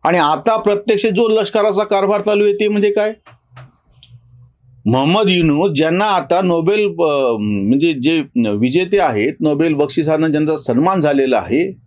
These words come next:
त्यांनी स्वतः शपथ घ्यायच्या आधीच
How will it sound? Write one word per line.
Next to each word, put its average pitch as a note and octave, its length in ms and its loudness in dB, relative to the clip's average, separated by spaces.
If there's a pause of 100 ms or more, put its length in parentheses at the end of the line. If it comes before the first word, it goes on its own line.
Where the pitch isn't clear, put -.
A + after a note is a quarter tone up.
(240)
त्यांनी G#3+ 280 2
स्वतः A3 580 -2 (540)
शपथ G#3 340 0
घ्यायच्या G3+ 420 0
आधीच G#3 420 0